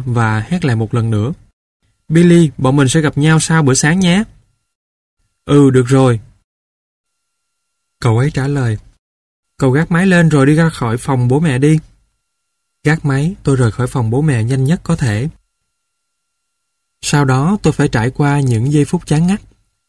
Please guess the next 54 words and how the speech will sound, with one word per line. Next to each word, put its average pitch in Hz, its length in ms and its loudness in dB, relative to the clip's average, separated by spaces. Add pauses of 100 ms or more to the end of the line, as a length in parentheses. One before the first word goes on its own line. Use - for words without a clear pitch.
(200)
ngồi 135 200 2
đợi 117 140 4
mẹ 107 260 0
thức 156 200 -8
dậy 110 240 0
làm 113 260 -2
bữa 107 120 -2
sáng. 131 360 -6 (580)
Hồi 131 140 0
đầu 127 140 2
tuần 120 360 0
tôi 151 100 0
cũng 147 160 -2
đã 139 160 -2
thử 123 400 -4
tự 107 300 -2
làm 123 220 -2
đồ 117 80 -2
ăn 135 180 -6
sáng 147 280 -4
cho 156 120 -2
mình, 123 220 0 (460)
nhưng 147 160 0
tôi 147 140 2
đã 139 100 0
làm 127 240 -2
đổ 107 200 -2
hơn 147 420 -2
một 117 240 -4
lít 165 100 -2
sữa - 300 -4
ra 147 140 -2
khắp - 180 -10
sàn 123 200 -2
nhà. 113 280 0 (640)
Một 123 120 0
điều 127 140 4
đáng 151 220 2
buồn 123 300 2
là 117 240 0
sữa 120 200 -2
lại 139 180 0
đựng 110 300 0 (180)
trong 147 180 0
một 117 140 -2
cái 156 100 0
bình 131 160 0
thủy 123 160 -2
tinh, 143 200 0 (480)
vì 127 160 4
vậy 110 260 0
mà 120 200 0
sữa 139 180 0
đổ 123 340 -2